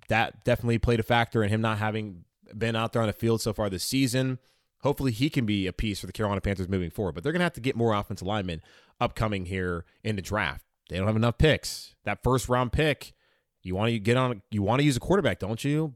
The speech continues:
But what quarterbacks do you really like here in Carolina? And then does Matt Rhule have the time? 'Cause next year, it's gonna be win or else. Does Matt Rhule have the time to draft a rookie quarterback and then hope that that guy's gonna fix things?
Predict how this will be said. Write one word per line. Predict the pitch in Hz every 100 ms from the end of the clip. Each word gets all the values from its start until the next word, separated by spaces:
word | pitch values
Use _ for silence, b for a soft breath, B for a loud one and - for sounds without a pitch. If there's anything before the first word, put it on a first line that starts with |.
| -
But | 95 120 -
what | 117 120
quarterbacks | 135 127 127 -
do | 123
you | 120
really | 123 120
like | 131 120
here | 110
in | 98
Carolina? | - 90 87 85 80 65 b b -
And | 101
then | 104 101 -
does | 104
Matt | 113 120
Rhule | 123 123
have | 107 131 117
the |
time? | - 135 160 90 71 - _ _ _ _
'Cause | - 117
next | 208 -
year, | 214 226 143 90 - _ _ -
it's | 156
gonna | - 196
be | 123
win | 160 175
or | 127
else. | 131 170 - - - - _ _ _ _ _
Does | 113
Matt | 117 180
Rhule | 196 185
have | 190
the |
time | 143 135 156 170
to |
draft | 120 131 135 -
a | 135
rookie | 147 156
quarterback | 127 143 151 160 160
and | 143
then | 113
hope | 95 139 -
that | 135 -
that | 139 -
guy's | 131 139 131
gonna | 131 117 98 87 _ -
fix | 143 -
things? | 196 196 214 202